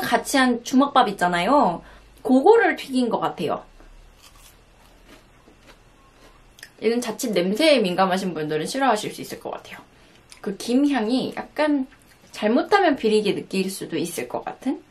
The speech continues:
여기 이제 김치가 많이 있는 부분. 음, 김치? 아.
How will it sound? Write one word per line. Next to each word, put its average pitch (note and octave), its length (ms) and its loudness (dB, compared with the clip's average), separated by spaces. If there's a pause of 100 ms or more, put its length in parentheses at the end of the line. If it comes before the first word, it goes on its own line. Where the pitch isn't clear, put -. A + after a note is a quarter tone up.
(400)
여기 G3 280 2
이제 F#3 180 -4
김치가 A3+ 500 -2
많이 F#3+ 300 -2
있는 F3 240 -4
부분. - 280 -10 (4000)
음, G3 840 -4 (840)
김치? G#3 520 -6 (3500)
아. F#3 180 0